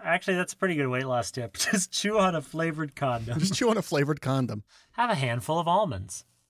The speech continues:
Speaker 1: Wow, I'm lightheaded. <laughs>
Speaker 2: Are you dying?
Speaker 1: I don't know. I really hope not. I'm hoping that I can go to bed super early tonight if I get enough of this stuff done, but <sighs> I'm tired, man.
Speaker 2: Oh, man. I forgot the,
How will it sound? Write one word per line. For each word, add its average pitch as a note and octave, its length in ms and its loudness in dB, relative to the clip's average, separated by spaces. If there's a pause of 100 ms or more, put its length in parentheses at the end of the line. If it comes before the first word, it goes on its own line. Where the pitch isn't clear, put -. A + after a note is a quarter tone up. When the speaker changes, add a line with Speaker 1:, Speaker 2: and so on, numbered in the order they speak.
(600)
Speaker 1:
Wow, F3 240 2
I'm G#3+ 160 2
lightheaded. E3 580 2 (180)
<laughs> - 800 -6
Speaker 2:
Are C3 60 2
you G#3+ 100 4
dying? C#3 460 0 (380)
Speaker 1:
I C#4 120 2
don't D#4 280 2
know. G3+ 260 4
I E3 80 6
really A3+ 300 -2
hope E3+ 260 0
not. B2 300 -4
I'm D3+ 100 -4
hoping G3 300 0
that D#3+ 120 0
I C#3+ 80 2
can D3 160 -8
go D3 140 -4
to C#3+ 60 -4
bed C3+ 260 -4
super B2+ 340 -6
early B2+ 240 -4
tonight A#2 320 -8
if A2+ 140 -14
I B2 60 -10
get A#2+ 160 -10
enough A#2+ 260 -10
of A#2+ 60 -16
this B2 120 -10
stuff - 320 -10
done, B1+ 300 -12
but - 140 -16 (500)
<sighs> - 800 -12
I'm E3+ 120 -8
tired, A2+ 460 -2
man. A#2+ 300 -8 (180)
Speaker 2:
Oh, A#2 240 -4
man. D#3+ 460 0 (100)
I D#3 120 -6
forgot E3 360 0
the, C#3+ 220 2